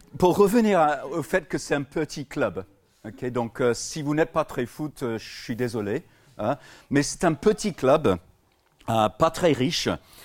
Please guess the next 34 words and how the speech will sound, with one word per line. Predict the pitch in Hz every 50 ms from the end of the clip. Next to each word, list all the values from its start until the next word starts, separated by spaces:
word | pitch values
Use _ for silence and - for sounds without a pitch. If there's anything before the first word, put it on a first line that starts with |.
| - - - - - - - -
Et | 151 151 156 156 156
le | 156 165
problème, | 156 - - 185 190 170 247 233 202 170
le, | 151
le | 151 165 175 160
problème | - - 254 254 240 208
principal | - - 170 156 - - 147 131 - 190 185 170
quand | - 151 131 -
on | 139
est | 131 120
supporter | - - - 127 - - - 127
d'un, | 117 120 113 117 123
un | 104 113 107
petit, | - - 139 123 - _ _ -
un | - 120
petit | 123 - - - 139
club | - - 143 147 156 147 117 117 98 - - - - _ _ _
comme | - 151 143 135 131 127 117 107 98 90 - - - _ _ _ _ _ _ _ _ _ _ _ _
Southampton | - - 135 117 - 131 117 113 - 160 170 175 135
ou | 143
comme | - - 143 117 117
le | 120
Stade | 117 - - 135 123 117 107
Rennais | - 113 110 104 117 143 190 226 240 _ _ _ _ _ _ _ -
ou | - 107
comme | - - 120 104
Bordeaux, | 98 117 113 98 117 101 117 123 143 170 180 _ - - - - _ _ _ -
<laughs> | 104 98 - - 104 - - _ _ - _ _ - - - - - - - - _
six | - - - 117 101
zéro | 92 104 107 123
la | 117 113
semaine | - - 113 101
dernière, | 98 101 101 104 123 151 160 - - - - - -
euh, | - 135 139 143 139 147 143